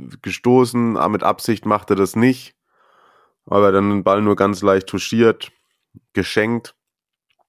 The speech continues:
kann ich, kann ich so, so mittragen, die Entscheidung. Finde ich sogar eine gute Entscheidung, dass es keinen Elfmeter gibt. Und dann das späte Tor Giroud, das zurückgenommen wird, das ist halt natürlich dann wieder, äh, da haben sie halt mal die Regel so gemacht, wenn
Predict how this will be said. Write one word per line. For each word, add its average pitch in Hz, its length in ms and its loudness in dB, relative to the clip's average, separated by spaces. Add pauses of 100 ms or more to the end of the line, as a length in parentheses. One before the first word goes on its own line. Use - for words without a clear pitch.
(1080)
kann 92 220 -4
ich, 92 120 -8 (360)
kann 95 160 -4
ich 95 120 -6
so, 95 120 -2
so 92 80 2
mittragen, 78 480 -2
die 69 60 -4
Entscheidung. 73 380 -2
Finde 87 160 -6
ich 90 60 -8
sogar 85 220 -2
eine 82 120 -4
gute 104 220 -4
Entscheidung, 73 400 -4
dass 73 120 -4
es - 100 -16
keinen 73 160 -6
Elfmeter 73 340 -6
gibt. - 240 -12 (600)
Und 90 220 -2
dann 90 260 0
das 80 180 -4
späte 90 480 0
Tor 98 500 2 (520)
Giroud, 117 760 2
das 123 200 2
zurückgenommen 113 600 2
wird, 104 200 2
das 85 120 -2
ist 90 120 -8
halt 95 160 0
natürlich 92 320 0
dann 87 180 0
wieder, 87 300 2
äh, - 340 -6 (320)
da 82 140 -2
haben 85 140 -4
sie 87 100 0
halt 85 100 0
mal 87 140 -2
die 90 80 -2
Regel 90 260 0
so 87 160 -2
gemacht, 90 380 -6
wenn 85 240 -2